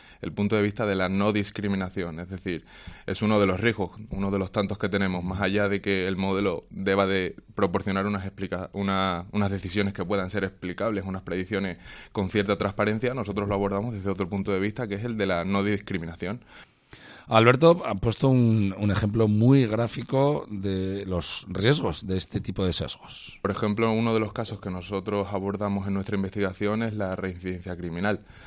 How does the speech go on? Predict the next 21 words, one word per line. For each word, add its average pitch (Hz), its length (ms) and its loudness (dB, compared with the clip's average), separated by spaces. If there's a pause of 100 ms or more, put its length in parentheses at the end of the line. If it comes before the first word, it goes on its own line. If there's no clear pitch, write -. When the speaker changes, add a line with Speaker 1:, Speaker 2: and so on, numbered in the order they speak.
(260)
Speaker 1:
En 92 200 -4
Estados 90 380 -2
Unidos, 92 260 -2
por 92 160 -2
ejemplo, 95 680 0
se 90 180 -4
puso 92 280 -6
en 87 80 -4
producción 90 420 -4
un 92 120 -6
sistema 92 540 -4
que 87 100 -8
ayudaba 85 420 -2
a 95 40 -4
jueces 107 480 -2
a 80 120 -6
tomar 87 280 -6
decisiones 92 520 -6
de 90 100 -4
cara 87 360 0
Speaker 2:
Ujú. 85 40 -12